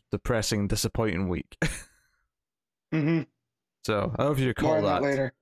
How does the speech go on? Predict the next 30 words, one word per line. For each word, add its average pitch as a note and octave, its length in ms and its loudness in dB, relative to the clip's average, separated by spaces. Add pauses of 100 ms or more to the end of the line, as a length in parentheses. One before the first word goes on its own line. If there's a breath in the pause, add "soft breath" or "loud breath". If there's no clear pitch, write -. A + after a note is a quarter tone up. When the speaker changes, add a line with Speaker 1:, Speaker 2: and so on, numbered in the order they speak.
(160)
Speaker 1:
Yeah. G2+ 160 -2 (1000)
Oh, A#2+ 440 0
oh, G#2+ 200 0
Matt's A2 240 -2
got G#2+ 160 -2
some F#2+ 360 -6 (220)
space - 640 -4 (240)
for, G#2+ 180 -2
Speaker 2:
Yeah. - 80 -6 (140)
Speaker 1:
for G#2+ 100 -4
later. G#2 320 0 (600 soft breath)
Um, A#2 640 0 (460)
so B2 200 0
we'll B2 120 2
see E3 200 2
how D3+ 140 2
this C#3 200 0
week - 160 -2
fares A#2 280 0
in A#2 100 0
comparison, B2 720 0 (420)
and, F#2+ 480 0
uh, F#2+ 440 2
we'll G2+ 100 0
get G2 160 0
into G2+ 220 -6
the, G2 340 0
into G2+ 220 -10
the A#2 100 -8
books. - 400 -10